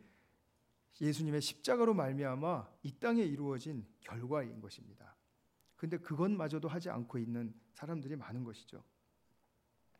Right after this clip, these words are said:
그래서 이것은 내가 매일의 삶 속에서, 나의 의식 속에서 하나님이라는 대명사가 뭐 항상 생각나고 그분만을 인식하게 되었다라는 말이 아니고,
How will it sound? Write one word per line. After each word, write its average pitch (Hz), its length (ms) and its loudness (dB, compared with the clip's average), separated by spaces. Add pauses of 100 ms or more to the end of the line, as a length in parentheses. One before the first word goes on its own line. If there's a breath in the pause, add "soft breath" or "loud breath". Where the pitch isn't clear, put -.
(840 soft breath)
그래서 190 560 4 (160)
이것은 208 220 0
내가 208 200 4
매일의 254 540 6
삶 247 220 0
속에서, 190 360 -2
나의 196 340 2
의식 240 400 4
속에서 180 640 0 (300 soft breath)
하나님이라는 226 800 6
대명사가 175 640 2
뭐 165 120 -4
항상 247 580 2
생각나고 165 920 0 (200 loud breath)
그분만을 208 540 6
인식하게 185 560 2
되었다라는 151 500 0
말이 131 260 -2
아니고, 104 580 -6